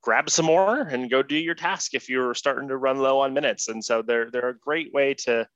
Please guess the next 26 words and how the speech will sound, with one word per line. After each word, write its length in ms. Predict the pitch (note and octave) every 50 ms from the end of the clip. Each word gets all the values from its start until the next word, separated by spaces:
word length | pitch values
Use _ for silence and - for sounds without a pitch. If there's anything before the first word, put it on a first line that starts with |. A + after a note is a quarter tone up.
| _ _ _ _ _ _ _ _ -
to 100 | - C#3
have 280 | B2 B2+ B2+ C3 C3 B2+
some 220 | - - C3+ B2+
minutes 300 | B2+ B2+ B2+ B2+ - -
in 60 | B2
the 80 | A#2 A2+
bank 320 | G#2+ A#2+ B2+ C3+ C#3+ - -
there 200 | C#3 C#3 C3+ C3
for 260 | - - C#3+ C3+ C3+
you 140 | C#3 C3+ C3
if 380 | C3+ C3 C#3 C#3 A#2+ A2+ -
you 80 | A#2 A2+
know 140 | A2 A2 A2
you're 200 | A2 A2 A2 A2
gonna 180 | A2 G#2 G#2 G#2
go 380 | G#2+ A2 A2 A2 G#2+ A2 A2 -
on 160 | - G#2+ G#2
a 60 | G#2 G#2
longer 320 | G#2 G#2 G#2 G2+ G#2 G#2
task, 500 | - - C3+ C3+ C#3 C3+ C3+ - - - -
or 120 | G2+ G2+
if 100 | G2+ - -
you're 80 | A2
just 220 | G#2 G#2+ G#2+ - -
trying 240 | - G#2 G2+ G#2 G2+
to 200 | G#2 G#2 G2+